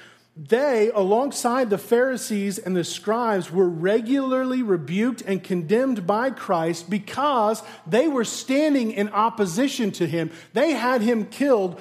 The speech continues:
when they should have been the ones that recognized who he was and led the people of God to him. Okay?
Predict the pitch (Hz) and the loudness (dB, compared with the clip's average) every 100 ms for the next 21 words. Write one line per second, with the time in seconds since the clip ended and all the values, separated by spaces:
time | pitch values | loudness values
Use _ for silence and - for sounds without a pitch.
0 | - 208 220 180 277 330 - 285 220 208 | -4 0 2 2 2 2 2 0 4 2
1 | 202 185 196 196 165 196 190 254 277 226 | 2 0 0 0 2 2 4 2 2 -2
2 | 202 196 185 - 277 233 220 175 170 185 | 0 2 0 0 0 2 2 2 2 2
3 | - - 208 208 214 247 285 294 294 - | -4 -4 0 2 4 4 4 2 0 -2
4 | - 269 254 254 277 196 185 175 180 180 | 0 0 2 2 2 0 0 2 0 0
5 | 214 190 285 208 131 - - _ _ _ | 0 4 2 2 -4 -14 -20 _ _ _
6 | _ _ _ _ _ _ _ - 202 | _ _ _ _ _ _ _ -2 -2